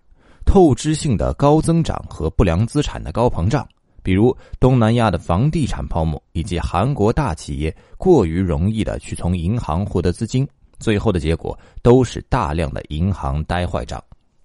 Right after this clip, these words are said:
第二，市场体制发育不成熟，政府在资源配置上过度干预，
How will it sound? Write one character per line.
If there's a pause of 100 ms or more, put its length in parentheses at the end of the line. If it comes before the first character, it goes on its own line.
(1000)
第
二， (760)
市
场
体
制
发
育
不
成
熟， (640)
政
府
在
资
源
配
置
上
过
度
干
预，